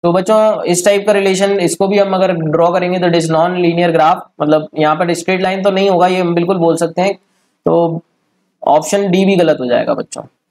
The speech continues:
option D भी गलत हो जाएगा। तो कोई option नहीं मिल रहा है, तो जेई मेन ने इस question को bonus दिया था बच्चों, bonus दिया था इस question को।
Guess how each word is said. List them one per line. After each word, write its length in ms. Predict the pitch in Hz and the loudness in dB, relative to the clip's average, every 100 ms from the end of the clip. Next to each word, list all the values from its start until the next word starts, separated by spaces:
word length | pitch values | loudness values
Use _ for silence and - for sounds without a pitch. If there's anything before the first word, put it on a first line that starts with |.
| - | -4
option 320 | 147 143 170 | -2 0 0
D 120 | 170 170 | 2 4
भी 100 | 170 | 4
गलत 200 | 135 123 | 2 0
हो 60 | |
जाएगा। 240 | 120 123 156 | 2 2 2
तो 80 | 165 | 0
कोई 160 | 180 | 0
option 300 | 180 170 196 | 2 0 0
नहीं 120 | 202 | 0
मिल 120 | 190 165 | 2 2
रहा 160 | 165 | 2
है, 100 | 190 | 0
तो 60 | 196 | -2
जेई 240 | 160 175 | 0 2
मेन 220 | 185 185 | 2 0
ने 140 | 185 190 | 0 0
इस 80 | 185 | 0
question 320 | 175 170 180 | -2 0 0
को 100 | 196 | 0
bonus 380 | 156 151 175 175 | 2 2 0 0
दिया 260 | 160 147 | 2 2
था 100 | 123 | 0
बच्चों, 300 | 120 117 117 - _ _ _ _ _ _ _ _ _ _ - | -2 -4 -12 -14 _ _ _ _ _ _ _ _ _ _ -2
bonus 300 | 147 160 165 | 0 2 0
दिया 220 | 160 156 | 2 2
था 180 | 160 - _ _ - | 2 -4 _ _ -14
इस 80 | 147 | -6
question 380 | 160 151 160 | -2 0 0
को। 120 | 156 | 0